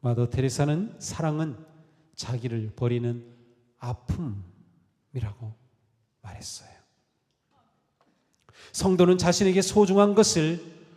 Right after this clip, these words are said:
하나님을 사랑하고 이웃을 사랑하기 위해 기꺼이 희생하고 사용합니다.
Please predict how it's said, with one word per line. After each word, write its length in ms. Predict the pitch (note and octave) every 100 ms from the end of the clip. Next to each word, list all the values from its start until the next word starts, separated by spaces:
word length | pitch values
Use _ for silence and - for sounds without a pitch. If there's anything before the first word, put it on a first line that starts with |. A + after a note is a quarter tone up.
| _ _ _ _ _
하나님을 640 | - - D3+ C#3+ C3+ C3 B2+
사랑하고 960 | - C#3+ D#3 D#3+ D#3 G3 C3+ - - - _ _
이웃을 680 | - C#3 E3+ G3 F3 C3 C3
사랑하기 760 | A#2+ - C3+ B2 A#2+ A2 A2+ A#2
위해 460 | A#2+ B2+ D#3+ C3 - - -
기꺼이 720 | A#2+ - - A#2+ A#2 F3+ G3 - - -
희생하고 840 | D3+ - A#2+ G#2+ F2+ - A#2+ A2 -
사용합니다. 1200 | - - D#3 D3+ D3+ D3+ C#3+ - F#2 - -